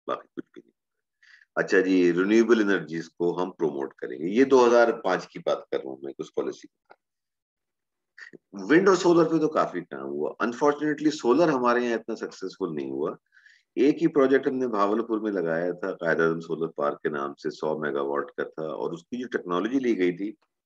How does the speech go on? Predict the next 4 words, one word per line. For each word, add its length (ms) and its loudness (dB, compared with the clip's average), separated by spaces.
वो 220 4
कुछ, 600 -8
अ, 760 8
उसका 600 2